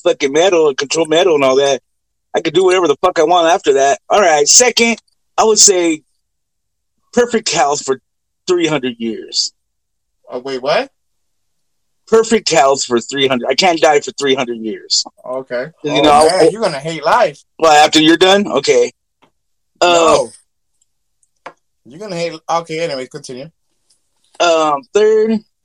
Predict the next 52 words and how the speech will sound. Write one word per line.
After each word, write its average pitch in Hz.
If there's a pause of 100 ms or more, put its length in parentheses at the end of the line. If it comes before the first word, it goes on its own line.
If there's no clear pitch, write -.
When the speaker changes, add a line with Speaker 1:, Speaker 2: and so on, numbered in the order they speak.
(180)
Speaker 1:
I 196
guess 214
I'll 175
be 185
that 165
softy. 143 (260)
Speaker 2:
Why 104
you 143
gotta 156
Speaker 1:
And 175
Speaker 2:
be 160
Speaker 1:
then, 160
Speaker 2:
softy? -
Speaker 1:
uh, 143 (420)
yeah, 190
I'll 226
be 226
that 160
softy, 147
and 139
I'll 135
ask 147
for 170
the 139
third 175
wish 180
because 139
since 135
I 135
have 147
the 147
powers, 143
I 127
can 131
live 131
for 120
three 143
hundred 135
years, 139 (520)
so 139
I 131
can 147
become 156
rich 160
on 139
my 131
own. 139 (420)
I 160
would 156
say 123 (180)
world 185
peace 143